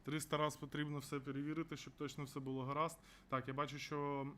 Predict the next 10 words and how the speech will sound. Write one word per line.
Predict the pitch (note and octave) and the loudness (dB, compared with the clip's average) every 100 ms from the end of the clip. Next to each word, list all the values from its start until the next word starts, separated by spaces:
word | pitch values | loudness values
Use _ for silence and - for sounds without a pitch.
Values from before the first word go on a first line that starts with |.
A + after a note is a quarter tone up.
| C#3 | -4
е, | C3 C3 | -2 -2
у | C3 C3+ | -2 -4
чаті | B2+ D3 C#3 B2+ | 0 0 2 -2
вже | B2+ | -2
пишуть, | C3 C#3 C3+ B2 | 0 -2 -2 -8
що | - | -8
трансляція | B2+ C3 B2+ C#3 C3 - B2 | -4 -4 0 0 0 0 0
є, | A#2+ D#3+ | 2 2
сповіщення | G3 - B2+ D3 - C#3 C3+ B2 A#2+ - - - B2+ | 0 0 0 0 -2 -2 0 0 -4 -16 -20 -14 -8
було, | B2 C3 D#3+ G3+ A3 | -2 2 4 4 2